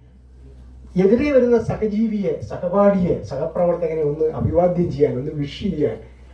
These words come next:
ഹായ് എന്നൊന്ന് പറയാൻ, ഒന്ന് ചിരിക്കുവാൻ മറക്കുന്ന കാലഘട്ടത്തിലാണ് ഇത്തരം പ്രവർത്തനങ്ങൾക്ക് പ്രസക്തിയുള്ളത്. കാരണം ഇന്ന് മനുഷ്യൻ,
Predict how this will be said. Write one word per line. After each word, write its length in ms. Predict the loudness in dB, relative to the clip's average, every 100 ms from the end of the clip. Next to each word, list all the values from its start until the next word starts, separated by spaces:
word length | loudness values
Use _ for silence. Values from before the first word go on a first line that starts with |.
| 0
ഹായ് 300 | 2 2 -2
എന്നൊന്ന് 260 | -4 -2 -2
പറയാൻ, 400 | -2 -2 -2 -4
ഒന്ന് 400 | -10 -14 -14 -12
ചിരിക്കുവാൻ 680 | -10 -6 -8 -6 -6 -4 -6
മറക്കുന്ന 400 | -8 -8 -10 -10
കാലഘട്ടത്തിലാണ് 840 | -6 -4 -4 -6 -6 -4 -2 -4 -8 -20 -20 -20 -20 -20 -12
ഇത്തരം 260 | -6 -4
പ്രവർത്തനങ്ങൾക്ക് 840 | -2 -4 -4 -6 -8 -8 -8 -10 -12 -20 -20 -20 -20 -20 -20 -20 -20 -20 -18 -8
പ്രസക്തിയുള്ളത്. 640 | -4 -4 -8 -12 -14 -16 -20 -20 -20 -20 -20 -20 -20 -20 -20 -20 -20 -20 -20 -4
കാരണം 400 | 0 2 2 0 -6 -16 -20 _ _
ഇന്ന് 200 | 2 6
മനുഷ്യൻ, 480 | 6 4 0 -2